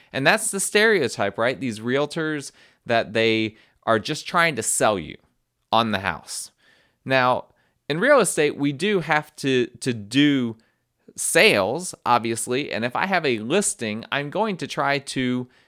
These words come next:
sell that house on behalf of my client. But there is,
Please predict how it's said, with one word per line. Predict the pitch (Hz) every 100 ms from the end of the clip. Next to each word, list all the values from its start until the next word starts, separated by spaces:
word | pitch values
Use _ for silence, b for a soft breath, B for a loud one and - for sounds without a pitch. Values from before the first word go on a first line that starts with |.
| b
sell | - - 175 233
that | 151 120 123
house | 120 113 135 -
on | 123 127 113
behalf | 117 113 120
of | 117
my | 117 113
client. | - 185 165 87 - _ b b b b -
But | 156 143
there | 196 196
is, | 185 190 185 165